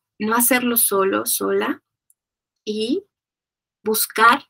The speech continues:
estar lo mejor posible para la persona. ¿Y qué es lo mejor posible? Lo que te haga sentir bien y cómoda, cómodo. Es importante, em, no solamente pensar en que ya,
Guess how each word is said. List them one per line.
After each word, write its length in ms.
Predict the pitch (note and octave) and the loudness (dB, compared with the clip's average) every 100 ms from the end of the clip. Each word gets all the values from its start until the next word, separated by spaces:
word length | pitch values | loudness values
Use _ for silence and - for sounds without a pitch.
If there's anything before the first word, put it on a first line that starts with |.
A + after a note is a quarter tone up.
| _ _ | _ _
estar 400 | - G#3+ - A#3+ | -6 -4 -2 -2
lo 160 | A#3 B3 | 0 0
mejor 420 | A#3+ A3 A#3 A#3 | 0 -2 -2 -2
posible 460 | - A#3 A3+ A3 A3 | -2 -2 -2 -2 -4
para 220 | G3+ F#3+ | -2 -2
la 160 | F#3+ - | -2 -6
persona. 520 | - - G3 F#2+ - _ _ _ _ | -8 -6 -6 -10 -14 _ _ _ _
¿Y 160 | - - | -8 0
qué 120 | C4 | 2
es 120 | C4 | 4
lo 100 | C#4 | 4
mejor 320 | C4 - D3 | 4 2 -2
posible? 560 | - A#3 A#3+ A#3+ D4 - | 0 0 0 -2 -4 -4
Lo 180 | - A3 | -4 -4
que 100 | G#3+ | -4
te 180 | G#3+ A3 | -4 -2
haga 240 | G#3+ A#3+ B3 | -2 0 0
sentir 560 | A3 G3+ G#3+ G#3+ G#3 _ _ - | -2 -2 0 0 -2 _ _ -8
bien 440 | G3+ G3+ G#3 - _ - | -2 -2 -4 -10 _ -10
y 140 | G#3+ G#3 | -10 -6
cómoda, 560 | G3+ G3 F#3 - - _ _ _ _ | -8 -6 -8 -10 -14 _ _ _ _
cómodo. 460 | - G#3 G3 E3 - _ _ _ _ _ _ _ | -2 0 0 -6 -12 _ _ _ _ _ _ _
Es 200 | - G3+ | -4 0
importante, 920 | A#3+ A#3+ G#3+ - A3 A3 A3+ A#3+ C#4+ - | 2 2 0 -2 -2 -2 -2 -2 -2 -4
em, 640 | G#3 G#3 G3+ G3 G3 G3 - - - | -2 0 0 -4 -8 -12 -18 -18 -4
no 120 | A3+ | 2
solamente 560 | A#3+ A#3+ A#3 A3+ A3 A#3 | 4 4 4 2 -4 -4
pensar 600 | A3+ G3+ - G#3+ G#3+ - | -2 0 0 0 -2 -6
en 240 | G#3+ G#3+ | -6 -4
que 420 | G3+ G3+ G3 G3 G3+ | -4 -4 -2 -6 -2
ya, 360 | A3+ A3+ G#3+ | 0 2 0